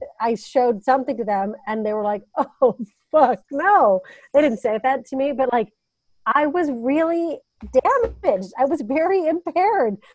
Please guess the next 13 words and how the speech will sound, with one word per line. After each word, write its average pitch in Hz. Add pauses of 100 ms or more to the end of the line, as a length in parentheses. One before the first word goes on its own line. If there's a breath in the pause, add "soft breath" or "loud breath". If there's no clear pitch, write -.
(220 soft breath)
The 262
book 285
doesn't, 294
it 233
didn't 302
make 277
sense. 294
Even 254 (280 soft breath)
conversation 330
is 233
different 240
than 220
writing. 208